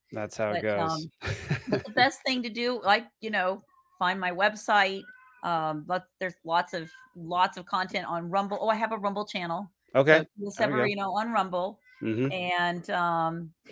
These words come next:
Speaker 2: and yeah, and if you go to next hyphen steps dot info,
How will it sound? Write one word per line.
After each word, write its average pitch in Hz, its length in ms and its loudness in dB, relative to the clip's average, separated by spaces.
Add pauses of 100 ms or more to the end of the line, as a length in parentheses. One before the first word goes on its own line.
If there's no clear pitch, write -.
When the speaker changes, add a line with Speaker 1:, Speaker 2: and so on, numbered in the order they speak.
(160)
Speaker 2:
and 196 160 -4
yeah, 208 280 4
and 196 120 0
if 190 140 -8
you 180 120 -8
go 196 220 0
to 202 160 -8
next 185 300 -4
hyphen 180 320 -4
steps - 320 -4
dot 165 220 -2
info, 214 680 2